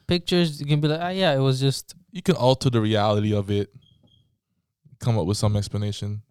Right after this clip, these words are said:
Speaker 2: Pretty, a little bit easier than a text.
Speaker 1: Yeah.
Speaker 2: Yeah.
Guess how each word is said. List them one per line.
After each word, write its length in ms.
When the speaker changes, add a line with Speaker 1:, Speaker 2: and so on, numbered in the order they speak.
Speaker 2:
Pretty, 200
a 40
little 160
bit 160
easier 400
than 100
a 80
text. 480
Speaker 1:
Yeah. 340
Speaker 2:
Yeah. 280